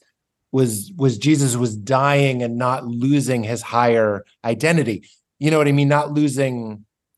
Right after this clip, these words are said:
some sense of being spirit or whatever you wanna say. Meaning Gilgamesh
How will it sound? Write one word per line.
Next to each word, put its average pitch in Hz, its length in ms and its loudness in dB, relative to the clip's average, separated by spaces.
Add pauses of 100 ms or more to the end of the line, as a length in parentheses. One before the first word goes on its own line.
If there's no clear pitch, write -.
(140)
some 151 280 0
sense 143 340 -2
of 117 140 -6
being 120 260 0
spirit 110 560 -2
or 110 60 -6
whatever 107 260 -2
you 104 80 -2
wanna 98 200 -6
say. 101 280 -4 (360)
Meaning 147 560 0
Gilgamesh 143 800 -2